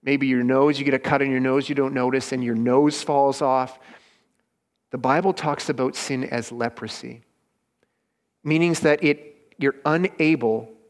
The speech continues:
you're unable to even notice that you've done something wrong. Sometimes when you do something wrong, you kind of feel bad about it.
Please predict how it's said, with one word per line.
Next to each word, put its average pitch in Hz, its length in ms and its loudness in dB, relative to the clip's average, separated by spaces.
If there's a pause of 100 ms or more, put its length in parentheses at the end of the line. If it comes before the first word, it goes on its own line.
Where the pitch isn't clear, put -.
(400)
you're 131 240 -2
unable 151 500 0
to 123 380 -4 (120)
even 127 560 -4
notice 143 680 0 (680)
that - 80 -4
you've 123 160 -6
done 117 220 -4
something 107 400 -8
wrong. 104 360 -12 (1200)
Sometimes 226 420 2
when 180 140 2
you 170 100 2
do 180 140 0
something 160 360 0
wrong, 160 300 4
you 147 100 2
kind 160 200 -2
of 175 80 -2
feel 151 240 0
bad 123 320 0
about 165 260 2
it. 214 180 -2